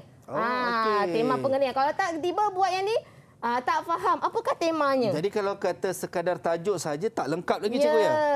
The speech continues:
Speaker 2: dia kena ada
Speaker 1: Mesti
Speaker 2: temanya
Speaker 1: ada
Speaker 2: untuk
Speaker 1: tema. Baik.
Speaker 2: kita
Speaker 1: Mhm.
Speaker 2: faham. Okey, itu ada yang pertama. Okey, dokumentasi kena ada tajuk.
Speaker 1: Baik.
Speaker 2: Okey, kemudian dalam dokumentasi seterusnya,
Speaker 1: Mhm.
Speaker 2: okey, dia ada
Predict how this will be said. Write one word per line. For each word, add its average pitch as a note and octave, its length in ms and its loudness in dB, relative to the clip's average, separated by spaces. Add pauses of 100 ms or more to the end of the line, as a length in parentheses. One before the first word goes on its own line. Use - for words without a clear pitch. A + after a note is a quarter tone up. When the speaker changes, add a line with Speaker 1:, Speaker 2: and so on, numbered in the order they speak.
(120)
Speaker 2:
dia B3+ 160 0
kena C4 240 -2
ada B3 160 -2
Speaker 1:
Mesti B3 100 -8
Speaker 2:
temanya C#4+ 680 2
Speaker 1:
ada G#3 80 0
Speaker 2:
untuk G#3+ 400 0
Speaker 1:
tema. - 80 -8
Baik. D3 180 -2
Speaker 2:
kita D#4 160 2
Speaker 1:
Mhm. C#4+ 300 -2
Speaker 2:
faham. A#3 540 0 (100)
Okey, A#3+ 220 -4
itu A#3 120 -6
ada B3+ 160 0
yang A#3+ 140 -2
pertama. C#4+ 380 -2 (120)
Okey, C4+ 280 -4
dokumentasi A3 760 -6
kena G3+ 220 -6
ada G3+ 160 -2
tajuk. A3 320 -2 (160)
Speaker 1:
Baik. A#2+ 340 -6
Speaker 2:
Okey, E4 300 -2
kemudian F#4 680 -2 (360)
dalam D#4 320 -2
dokumentasi E4 880 -2
seterusnya, C4 1040 -2
Speaker 1:
Mhm. C4 480 -2
Speaker 2:
okey, C#4+ 260 2
dia C#4+ 200 2
ada B3+ 500 0